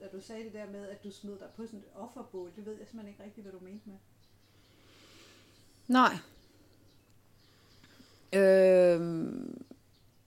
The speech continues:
Speaker 2: jeg, jeg har sat min familie et sted, hvor de betød mere end mig. At der ikke var plads til det, jeg gerne ville, fordi jeg skulle ofre mig for familien.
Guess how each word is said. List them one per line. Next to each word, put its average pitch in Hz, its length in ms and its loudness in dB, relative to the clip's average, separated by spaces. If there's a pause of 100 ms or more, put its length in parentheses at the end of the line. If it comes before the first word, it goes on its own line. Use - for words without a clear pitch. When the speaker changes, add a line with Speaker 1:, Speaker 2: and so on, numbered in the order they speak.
(580)
Speaker 2:
jeg, 190 320 0 (140)
jeg 185 340 -2 (1120)
har 170 200 -4
sat 220 280 0
min 220 160 4
familie 220 600 0
et 180 100 -4
sted, 196 400 -2
hvor 190 100 -6
de 180 140 -6
betød 190 380 -2
mere 180 300 -4
end 185 80 -6
mig. 160 300 -6 (1500)
At 175 140 -4
der 175 100 2
ikke 175 140 -2
var 196 80 0
plads 190 280 -2
til - 180 -10
det, 185 140 0
jeg 180 180 0
gerne 170 320 -6
ville, 165 300 -8
fordi 165 360 -8
jeg 147 420 -4
skulle - 260 -6
ofre 156 240 -4
mig 170 180 -6
for 151 120 -10
familien. 156 480 -10